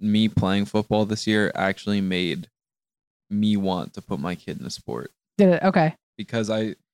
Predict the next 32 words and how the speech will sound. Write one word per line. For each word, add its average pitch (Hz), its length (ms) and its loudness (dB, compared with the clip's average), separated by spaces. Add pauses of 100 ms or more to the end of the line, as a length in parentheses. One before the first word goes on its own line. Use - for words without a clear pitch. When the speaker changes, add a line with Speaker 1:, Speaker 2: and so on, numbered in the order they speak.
(360)
Speaker 1:
I 113 60 -4
see 143 160 0
what 120 160 2
you're 113 140 0
saying 131 320 -2
is 107 200 0
you 113 120 0
can 110 100 0
still 107 460 0
play 104 220 2
the 107 100 2
sport 110 280 0
and 98 80 0
you 104 60 2
don't 98 160 -2
have 90 260 -10
to - 80 -20
play 95 220 0
it 92 80 -2
for - 80 -4
your 95 140 2
entire 90 340 0
life 90 400 -2 (120)
to 95 120 0
be, 87 360 0 (840)
you 98 140 -6
know, 90 80 -4
for - 180 -6
it, 73 160 -8
it 98 160 -6
to - 100 -18
be 92 200 -8